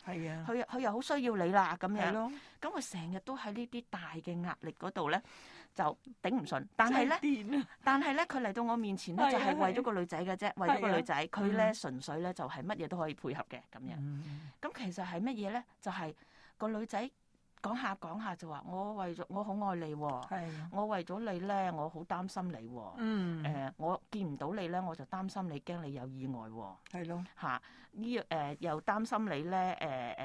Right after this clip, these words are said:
Speaker 2: 誒，誒，唔知發生咩事喎，
Speaker 1: 係咯。
Speaker 2: 又好擔心我哋嘅關係喎，咁。
Speaker 1: 係咯。
Speaker 2: 咁後邊係發生咩事咧？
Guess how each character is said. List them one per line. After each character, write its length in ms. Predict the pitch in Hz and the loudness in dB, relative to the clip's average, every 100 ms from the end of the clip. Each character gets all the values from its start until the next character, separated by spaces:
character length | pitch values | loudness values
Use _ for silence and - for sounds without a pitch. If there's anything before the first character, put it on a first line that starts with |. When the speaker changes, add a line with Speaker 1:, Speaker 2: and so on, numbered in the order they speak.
| 123 123 | -6 -6
Speaker 2:
誒， 0 | |
誒， 20 | 135 | -8
唔 60 | |
知 180 | - 208 | -6 -6
發 180 | - 151 | 0 0
生 180 | 190 180 | 0 -2
咩 160 | 175 156 | -2 -4
事 180 | - | -6
喎， 440 | 123 120 113 95 - - - | -6 -6 -4 -6 -10 -14 -2
Speaker 1:
係 80 | 170 | 0
咯。 0 | |
Speaker 2:
又 160 | 170 | 2
好 80 | 165 190 - | 2 0 0
擔 200 | 202 220 | 0 2
心 100 | 220 196 | 2 2
我 120 | 151 | 0
哋 60 | 139 | -2
嘅 100 | 127 | -6
關 280 | - 165 180 | -4 -4 -4
係 240 | - 117 | -6 -8
喎， 340 | 113 110 107 - | -8 -8 -8 -10
咁。 80 | - | -8
Speaker 1:
係 160 | 160 165 | -6 -6
咯。 140 | 180 - - - | -8 -10 -20 -6
Speaker 2:
咁 100 | 262 - - | -4 -2 0
後 120 | 196 | 0
邊 220 | 196 185 | 2 0
係 160 | 202 175 | 0 -2
發 180 | 185 202 | -4 -2
生 140 | 240 | 0
咩 140 | 247 233 | 2 0
事 180 | 190 175 | -2 -2
咧？ 160 | 220 | -4